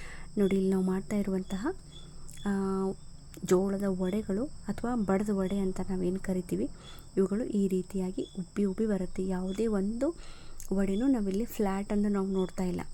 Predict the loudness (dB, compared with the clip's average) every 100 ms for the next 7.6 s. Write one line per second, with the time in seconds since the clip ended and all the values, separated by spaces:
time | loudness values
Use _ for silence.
0 | -6 -4 -2 -2 -4 -2 -2 0 0 0
1 | -2 -6 -8 -12 -12 -4 0 4 4 4
2 | 2 2 4 6 6 6 8 8 6 4
3 | 2 2 4 4 4 4 4 2 2 2
4 | 0 -2 -8 -10 -12 -12 -12 0 0 2
5 | -4 -4 -2 0 2 0 -2 -2 0 2
6 | 4 4 2 -2 -4 0 0 2 4 6
7 | 6 4 2 0 -2 -4